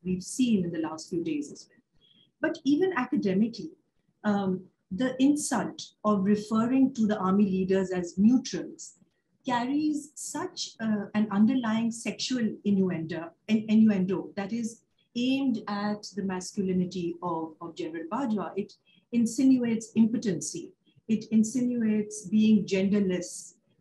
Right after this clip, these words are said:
um, or insufficiently male. And I think we can come back to that. Uh, but, but it's an interesting development that's happened, which couldn't be included in the article. So first,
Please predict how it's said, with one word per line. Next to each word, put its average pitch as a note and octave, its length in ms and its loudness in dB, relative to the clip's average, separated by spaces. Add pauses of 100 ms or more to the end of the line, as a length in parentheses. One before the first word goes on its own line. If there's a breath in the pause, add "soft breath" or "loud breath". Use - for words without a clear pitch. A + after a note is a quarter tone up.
um, F3 460 -4
or G#3+ 220 -2
insufficiently F#3+ 720 0
male. D3+ 300 -8 (100)
And G3 100 -4
I G3 40 -4
think G#3 200 -2
we G3+ 80 2
can F#3 180 -2
come E3+ 200 -6
back E3+ 280 -10
to D#3+ 100 -10
that. - 340 -14 (120)
Uh, D#3+ 180 -12 (200)
but, F#3+ 220 -6
but G3 100 -6
it's G3+ 140 -8
an G#3+ 100 4
interesting G#3 580 -2
development E3 600 -10
that's - 220 -14
happened, E3 340 -8 (720)
which - 240 -4
couldn't A#3 220 0
be E3+ 160 -2
included F3 420 -6
in D#3 140 -12
the D3+ 80 -16 (120)
article. - 360 -20 (800)
So - 240 -8
first, E4+ 480 -6